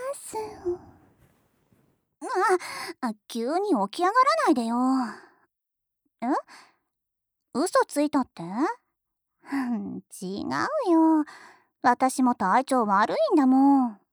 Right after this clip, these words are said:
本当に。こう、胸がドキドキしちゃってるっていうか？じゃあなんで押し倒したのかっ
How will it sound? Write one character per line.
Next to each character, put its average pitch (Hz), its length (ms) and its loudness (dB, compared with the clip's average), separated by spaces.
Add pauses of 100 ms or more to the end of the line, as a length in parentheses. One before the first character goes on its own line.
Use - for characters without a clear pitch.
(180)
本 226 440 -2
当 294 180 4
に。 330 400 2 (760)
こ 220 260 -2
う、 - 40 -8 (600)
胸 285 260 6
が 220 100 -2
ド 285 140 0
キ 277 100 -4
ド 214 100 -4
キ 180 120 -10
し - 60 -14
ち - 80 -6
ゃ 262 60 6
っ 262 60 -2
て 262 120 -2
る 262 80 2
っ 262 40 -2
て 190 120 -10
い 226 80 -4
う 233 80 0
か？ 220 420 -2 (1500)
じ 233 100 -6
ゃ 311 200 4
あ - 20 2
な 226 280 -2
ん 480 60 -12
で 381 120 0
押 202 140 -2
し - 160 -14
倒 269 220 0
し - 60 -12
た 240 120 -6
の 190 120 -8
か - 160 -2
っ 262 80 -4